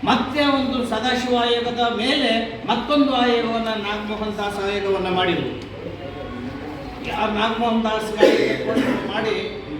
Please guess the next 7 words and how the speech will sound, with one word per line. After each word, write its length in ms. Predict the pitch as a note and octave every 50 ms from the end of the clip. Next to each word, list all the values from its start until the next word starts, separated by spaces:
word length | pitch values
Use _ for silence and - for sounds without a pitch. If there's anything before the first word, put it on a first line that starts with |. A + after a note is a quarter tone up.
| - -
ಆ, 120 | F3+ F#3+
ಅವ್ರು 240 | F3+ F#3+ G#3 G#3 G3
ಎರಡು 400 | G3 F#3 F3 G3 A3 A3+ A3+ A#3
ತಿಂಗಳಲ್ಲಿ 380 | C#4 C4+ C4+ C4 C4 B3+ B3 A3+
ಮಾಡ್ಬೇಕು 460 | A3+ G#3+ G#3+ G#3 G3+ G3 E3 E3 F#3
ಅಂತ 160 | F3+ F3 F3
ಹೇಳಿದ್ರು. 380 | F3 E3+ D#3+ D3 B2 A#2+ -